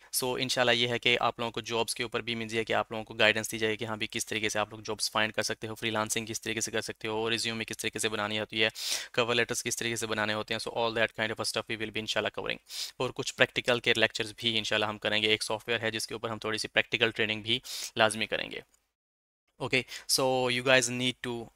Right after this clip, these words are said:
uh, pay attention and hard work as well। Okay, so that was all about the orientation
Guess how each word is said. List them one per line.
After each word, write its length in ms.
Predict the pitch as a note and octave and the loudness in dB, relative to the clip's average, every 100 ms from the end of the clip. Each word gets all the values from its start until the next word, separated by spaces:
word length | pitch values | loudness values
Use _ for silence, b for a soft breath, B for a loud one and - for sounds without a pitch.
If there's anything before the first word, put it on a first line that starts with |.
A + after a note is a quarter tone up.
| A#2 | 4
uh, 160 | A2 A2 - | 6 4 8
pay 80 | A#2 A2 | 8 8
attention 380 | - A2+ - B2 - - A2+ | 4 2 2 0 -4 2 4
and 320 | G#2+ G#2 G#2 - | 6 4 4 8
hard 200 | G#2+ G#2 | 8 6
work 140 | G2+ - | -2 -4
as 120 | - - | -4 -6
well। 100 | - - - B2 | -8 -12 -10 0
Okay, 120 | B2 A#2+ B B B - | 0 0 B B B 0
so 100 | C#3 C#3 C3+ B2 C3 | 2 4 2 2 6
that 160 | C3+ D#3 | 6 4
was 100 | - C#3 | 4 4
all 100 | C#3+ | 6
about 300 | C3+ C3 C3 | 8 6 6
the 60 | B2+ A2+ | 2 2
orientation 440 | A#2+ B2 A#2+ - | 2 4 4 2